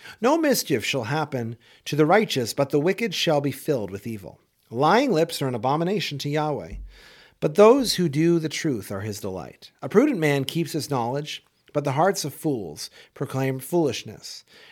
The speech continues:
The hands of the diligent ones shall rule, but laziness ends in slave labor.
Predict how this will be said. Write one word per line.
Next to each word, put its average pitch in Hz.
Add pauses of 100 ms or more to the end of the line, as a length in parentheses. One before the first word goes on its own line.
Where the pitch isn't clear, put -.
(100)
The 131
hands 180
of 170
the 151
diligent 156
ones 143
shall 104
rule, 151 (260)
but 131
laziness 135
ends 147
in 135
slave 113
labor. 113